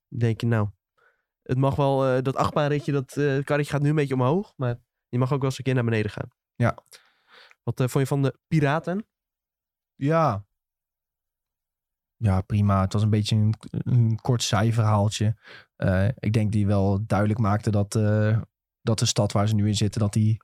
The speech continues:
Speaker 2: totaal veranderd is ten opzichte van dat, ja, toen we er eerder
Speaker 1: Ja.
Speaker 2: waren. Ehm, ja, ik denk dat het meer was om dat aan te tonen. Ik weet niet, ik be-, ja,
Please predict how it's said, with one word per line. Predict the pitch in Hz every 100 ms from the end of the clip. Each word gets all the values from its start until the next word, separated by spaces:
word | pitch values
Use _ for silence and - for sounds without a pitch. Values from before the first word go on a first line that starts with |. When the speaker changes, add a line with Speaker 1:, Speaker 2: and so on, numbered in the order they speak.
| -
Speaker 2:
totaal | 123 123 117
veranderd | 107 110 107 110
is | 110 -
ten | 113
opzichte | 107 113 117 110
van | 113 110 117 - _
dat, | 117
ja, | 110 104 104 _ _ _
toen | - 113
we | 107
er |
eerder | 98 113 110
Speaker 1:
Ja. |
Speaker 2:
waren. | 113 113 127 147 - _ _ _ _ _
Ehm, | - 104 101 98 120 _ _ _ _ _ _ _
ja, | - 107 87 - _
ik | - -
denk | 113
dat | 117
het | 107
meer | 107 107
was | 107
om | 113
dat | 107 101
aan | - 101
te | 101
tonen. | 107 101 101 107 - _ _ _ _ _
Ik | -
weet | 82
niet, | 87 -
ik |
be-, | 101 104 110
ja, | - 104